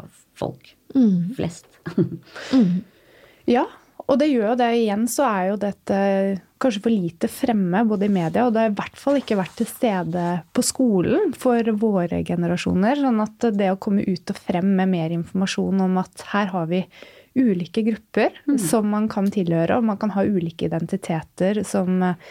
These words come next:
Speaker 3: som man kan også møte andre i samme situasjon, og at det er rett og slett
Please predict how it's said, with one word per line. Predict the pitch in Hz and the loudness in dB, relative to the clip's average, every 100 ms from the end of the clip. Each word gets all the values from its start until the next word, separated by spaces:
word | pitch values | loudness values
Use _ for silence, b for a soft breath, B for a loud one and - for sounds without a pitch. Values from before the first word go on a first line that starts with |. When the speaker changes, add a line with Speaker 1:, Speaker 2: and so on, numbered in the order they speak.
| B B B | B B B
Speaker 3:
som | B 269 | B 0
man | 262 | 2
kan | 254 285 | 2 0
også | 214 247 | 0 2
møte | 247 262 269 208 165 - - - | 4 4 4 2 0 -4 -6 -2
andre | 214 170 165 | -2 -2 -2
i | 180 | -2
samme | 208 190 170 | 0 -2 -2
situasjon, | 175 - 180 - 170 185 | -6 -6 -4 -4 -2 0
og | 190 185 180 170 _ 226 | 2 2 0 -2 _ -6
at | |
det | - 120 165 160 | -2 -2 -2 -6
er | 175 - _ _ _ _ | -6 -10 _ _ _ _
rett | 202 208 - | -2 -2 -4
og | 214 | -4
slett | 190 - - - | -4 -6 -8 -18